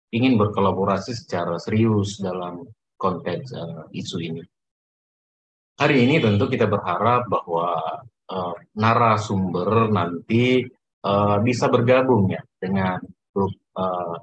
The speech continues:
defense heritage itu, eh, dengan kawan-kawan dari Presiden University, kemudian dari Direktorat Kebijakan, Pak Theo dan kawan-kawan,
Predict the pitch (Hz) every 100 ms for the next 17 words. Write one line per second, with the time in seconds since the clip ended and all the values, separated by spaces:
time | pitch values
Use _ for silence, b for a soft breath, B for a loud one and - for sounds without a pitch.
0 | - _ _ - 101 107 95 98 98 101
1 | 101 95 - 87 - 120 143 147 147 _
2 | _ _ 87 87 87 90 90 90 92 92
3 | 92 92 98 101 98 92 92 90 87 87
4 | 87 87 _ _ _ _ 110 104 110 101
5 | 101 95 92 85 98 104 113 113 131 127
6 | 120 107 92 92 98 95 92 90 90 92
7 | _ - 98 98 101 98 95 98 95 101
8 | 101 123 117 92 - 101 95 90 90 92
9 | 92 92 95 110 131